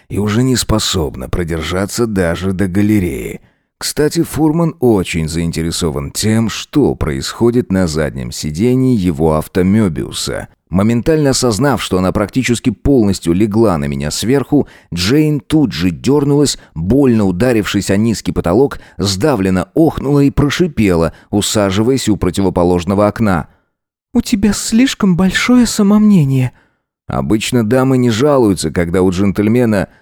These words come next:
слишком большой. Вот понятия не знаю, зачем это ляпнул,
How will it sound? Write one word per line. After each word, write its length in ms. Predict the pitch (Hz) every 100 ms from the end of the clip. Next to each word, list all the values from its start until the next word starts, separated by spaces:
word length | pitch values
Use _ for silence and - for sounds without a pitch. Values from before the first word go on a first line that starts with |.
| _
слишком 640 | - 135 143 113 107 101
большой. 600 | 95 104 92 107 85 55 - _ _ _ _ _ _ -
Вот 220 | 95 -
понятия 500 | 117 123 113 - 85
не 160 | 87 90
знаю, 320 | 98 98 92
зачем 600 | 101 104 - 110 82 57
это 300 | - 90 -
ляпнул, 580 | 80 107 139 120 110 -